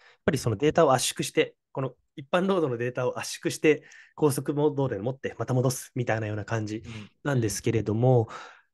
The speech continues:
Speaker 2: うん。
Speaker 1: うんと、やっぱりこの支払いとこのスワップ、交換、やっぱりこの暗号通貨の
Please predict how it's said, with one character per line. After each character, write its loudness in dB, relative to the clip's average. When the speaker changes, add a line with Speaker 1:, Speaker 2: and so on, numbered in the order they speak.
Speaker 2:
う -4
ん。 -4
Speaker 1:
う -4
ん -14
と、 2
や 2
っ -2
ぱ 2
り 2
こ 2
の 4
支 2
払 4
い 4
と 4
こ -2
の 0
ス -2
ワ 4
ッ -14
プ、 0
交 4
換、 0
や 0
っ -8
ぱ -4
り -8
こ -8
の -4
暗 2
号 6
通 2
貨 2
の -2